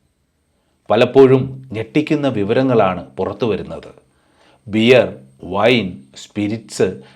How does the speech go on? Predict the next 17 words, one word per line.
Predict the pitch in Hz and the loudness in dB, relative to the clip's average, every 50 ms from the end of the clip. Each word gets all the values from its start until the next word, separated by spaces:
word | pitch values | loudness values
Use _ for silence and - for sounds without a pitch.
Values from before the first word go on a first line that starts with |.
| _ _ | _ _
എന്നിവയുടെ | - 110 117 135 143 147 151 151 147 | -8 -6 -2 2 4 4 6 6 6
ഉപഭോഗത്തിൽ | 131 113 123 117 131 127 131 139 131 139 135 143 135 - - - - | 6 4 4 4 4 4 4 4 2 0 -2 -2 -4 -10 -16 -16 -12
നമ്മൾ | 90 90 104 117 139 143 | -10 -6 -4 -2 -2 -2
മുൻപന്തിയിലാണോ | 135 104 104 107 117 117 139 139 139 139 151 147 147 135 113 110 110 120 131 147 165 170 - - | -4 -6 -10 -8 0 2 4 4 4 4 2 2 4 2 2 2 0 0 0 0 0 0 -2 -4
എന്നത് | 113 117 113 117 117 107 90 - 87 101 - - - - - - - _ - | -4 -2 0 0 0 -2 -2 -4 -10 -10 -12 -16 -20 -20 -20 -20 -20 _ -8
ഗൗരവമായി | 101 101 104 110 120 131 135 131 135 135 131 127 123 127 127 | -6 -6 -4 0 2 4 4 4 4 2 0 -2 -2 -4 -6
ചിന്തിക്കേണ്ട | 127 - - 98 95 110 110 113 117 113 113 110 110 120 - - - | -6 -8 -8 -8 -6 -6 -6 -4 -4 -4 -4 -4 -6 -8 -8 -10 -14
വിഷയമാണ്. | - - - - - 127 117 113 104 - - - - - _ _ _ _ _ _ _ _ _ _ _ _ _ - | -16 -14 -12 -12 -12 -14 -14 -16 -18 -20 -20 -20 -20 -20 _ _ _ _ _ _ _ _ _ _ _ _ _ -2
മുതിർന്നവർ | 151 160 165 208 220 220 233 226 226 208 170 | 2 6 8 8 8 8 6 6 6 4 4
മാത്രമല്ല | 151 143 147 160 - - - 202 165 135 92 80 73 73 73 76 - - - _ _ - | 2 2 0 0 -2 -4 -4 -4 -2 -2 -4 -6 -8 -10 -12 -14 -16 -18 -20 _ _ -12
ഇപ്പോൾ | 110 107 - 123 110 95 87 - | -10 -4 0 2 2 0 0 -4
മദ്യപാനത്തിന് | - 95 92 92 113 113 110 113 110 110 110 107 - - 98 104 107 98 | -12 -12 -10 -6 -6 -2 0 2 0 0 0 -4 -8 -8 -8 -10 -10 -10
അടിമകളായിരിക്കുന്നത്. | 95 87 95 92 113 110 110 101 90 82 80 78 78 76 - 80 73 - 82 - - - - _ _ _ - | -12 -12 -10 -8 -8 -8 -8 -8 -8 -8 -10 -10 -12 -14 -14 -16 -16 -16 -16 -18 -20 -20 -20 _ _ _ -8
യുവജനങ്ങളിലും | 110 110 113 110 135 147 139 131 110 110 101 104 101 98 92 92 82 78 - _ _ _ - | -4 -2 2 4 4 4 4 4 2 0 -4 -6 -6 -8 -8 -10 -12 -14 -18 _ _ _ -14
ഇപ്പോൾ | 98 - - 104 101 92 - - | -12 -6 -4 -4 -4 -4 -6 -12
മദ്യപാനം | - 85 82 101 101 98 104 101 98 95 92 87 82 - _ _ - - - _ - | -16 -12 -8 -6 -4 -4 -4 -4 -6 -6 -10 -12 -14 -18 _ _ -20 -20 -20 _ -16
സർവ്വസാധാരണമായി | - - 92 110 110 131 131 131 104 87 90 95 107 104 104 104 107 101 98 92 90 87 87 85 | -12 -8 -6 -6 -4 -4 -4 -4 -2 -4 -2 -2 -2 -4 -4 -4 -6 -8 -8 -8 -8 -8 -10 -14